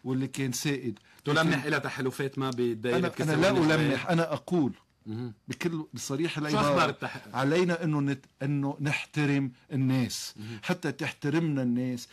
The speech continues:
Speaker 1: بدنا نحترم الشخصيات اللبنانية اللي كلها اليوم موجودة على كل الأرض اللبنانية. مش معناتها إذا عم نحترم وعم نيجي منعطيهم مثل، آه، كمان، آه،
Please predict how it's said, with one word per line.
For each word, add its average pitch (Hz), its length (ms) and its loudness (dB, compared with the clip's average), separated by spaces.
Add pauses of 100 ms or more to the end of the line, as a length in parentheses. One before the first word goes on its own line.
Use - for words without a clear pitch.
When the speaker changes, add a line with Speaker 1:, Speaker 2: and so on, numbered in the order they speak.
(220)
Speaker 1:
بدنا 151 280 0
نحترم 147 540 0 (200)
الشخصيات 143 880 -2 (380)
اللبنانية 135 880 0 (320)
اللي 131 240 0
كلها 123 560 0 (280)
اليوم 139 520 0 (200)
موجودة 135 680 0
على 127 200 -2
كل 160 260 0
الأرض 143 480 -2 (140)
اللبنانية. 131 880 0 (260)
مش 165 200 -2
معناتها 165 480 0
إذا 135 160 -2
عم 123 160 -2
نحترم 131 540 0 (480)
وعم 131 260 -2
نيجي 143 340 -4 (120)
منعطيهم 135 720 -2 (240)
مثل، 139 360 -6 (140)
آه، 127 240 -4 (160)
كمان، 143 380 -2
آه، 135 260 -2